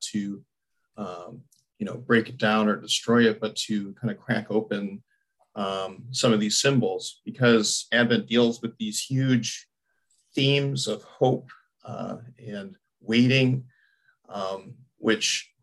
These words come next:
I think it's kind of a wild season. We've got wild characters like the prophets and John the Baptist, but we tame it with kind of these, uh, we find a way to tame the wildness. And I, I kinda wanna un-, unleash that a little bit if we can. Um,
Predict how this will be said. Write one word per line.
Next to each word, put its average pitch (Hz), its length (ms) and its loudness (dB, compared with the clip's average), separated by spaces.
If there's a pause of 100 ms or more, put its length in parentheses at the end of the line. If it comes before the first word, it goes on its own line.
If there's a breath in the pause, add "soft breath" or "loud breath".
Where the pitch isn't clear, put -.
(100)
I 117 60 -2
think - 200 0 (140)
it's - 120 0
kind - 200 4
of 113 60 8
a 113 40 8
wild 117 440 6
season. 123 420 2
We've 95 100 -16
got 107 200 -2 (100)
wild 110 320 2
characters 110 460 2
like 107 160 -2
the - 100 -14
prophets - 600 0
and 107 120 -6
John 104 240 0
the - 60 -10
Baptist, 123 720 0
but 104 120 0
we 104 120 -2
tame 120 380 4
it - 160 0
with - 180 -10 (600)
kind 117 120 6
of 101 120 0
these, 104 540 0 (420)
uh, 98 300 -2 (200)
we 117 120 0
find 127 220 6
a 120 40 8
way 120 140 8
to 113 80 4
tame 120 340 6
the 110 60 4
wildness. 104 680 2
And 101 120 -8
I, 85 60 -2
I 101 140 -4 (300)
kinda 113 140 4
wanna 104 260 2
un-, 101 320 -8 (120)
unleash 107 520 -2
that 98 180 2
a 98 60 -8
little 101 260 -10
bit 98 320 -10
if - 140 -20
we 107 60 -12
can. 98 400 -4 (520 soft breath)
Um, 107 420 2